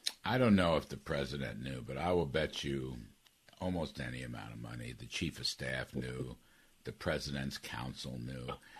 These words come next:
I mean, these just inflame the country. It's like putting us through this whole thing all over again after all these other attempts to impeach him and perpetrate these hoaxes have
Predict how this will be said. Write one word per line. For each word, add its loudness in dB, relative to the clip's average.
I -6
mean, 4
these 0
just 0
inflame 4
the -2
country. -2
It's -8
like -4
putting 2
us 0
through 0
this -2
whole -2
thing -4
all 0
over -2
again -10
after -2
all 2
these 2
other 0
attempts -2
to -4
impeach -4
him 0
and -8
perpetrate -4
these -6
hoaxes -6
have -10